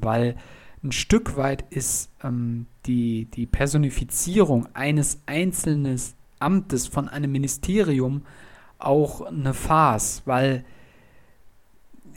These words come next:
da arbeiten so viele Leute dem zu, der kann gar nicht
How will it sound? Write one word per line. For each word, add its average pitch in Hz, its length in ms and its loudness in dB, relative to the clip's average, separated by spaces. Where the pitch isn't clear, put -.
da - 120 2
arbeiten 180 480 0
so 190 240 0
viele 196 320 4
Leute 180 400 2
dem 165 200 0
zu, 190 240 0
der 151 220 0
kann 220 420 4
gar 147 240 4
nicht 143 300 0